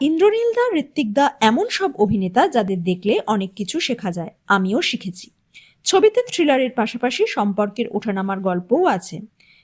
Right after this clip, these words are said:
তিনি সব সময় আলাদা আলাদা চরিত্রে অভিনয় করতে চান। তাছাড়া দর্শনার কাছে পিরিয়ড ড্রামাতে অভিনয় করাটা বেশ চ্যালেঞ্জিং। তিনি যে কেবল নিজের কাজ নিয়ে ব্যস্ত তা নয়,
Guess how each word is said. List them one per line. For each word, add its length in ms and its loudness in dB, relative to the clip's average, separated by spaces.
তিনি 180 6
সব 300 4
সময় 360 2
আলাদা 380 2
আলাদা 400 0
চরিত্রে 520 -4
অভিনয় 420 0
করতে 400 -2
চান। 320 -6
তাছাড়া 460 4
দর্শনার 560 -2
কাছে 360 -4
পিরিয়ড 580 0
ড্রামাতে 400 -2
অভিনয় 440 0
করাটা 420 -2
বেশ 400 0
চ্যালেঞ্জিং। 580 -6
তিনি 200 6
যে 140 2
কেবল 340 0
নিজের 300 -2
কাজ 340 2
নিয়ে 180 0
ব্যস্ত 380 0
তা 360 2
নয়, 240 -6